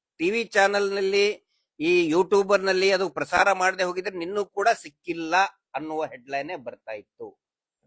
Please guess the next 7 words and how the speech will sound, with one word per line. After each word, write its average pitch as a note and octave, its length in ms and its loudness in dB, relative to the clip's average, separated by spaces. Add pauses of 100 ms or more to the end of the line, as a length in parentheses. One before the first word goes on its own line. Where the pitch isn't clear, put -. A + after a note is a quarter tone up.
(1400)
ಇವತ್ತೇನ್ A3 460 4
ಮಾಡಿದ್ದಾರೆ, F3+ 680 0
ಪೂರ್ತಿಯಾಗಿ A3+ 760 2
ಅದನ್ನ, A#3+ 220 4 (720)
ಮ, B2 340 -10 (520)
ಬಟ್ಟೆ D#3+ 320 -2
ಹಾಕ್ಬಿಟ್ಟಿದ್ದಾರೆ, C#3+ 720 -4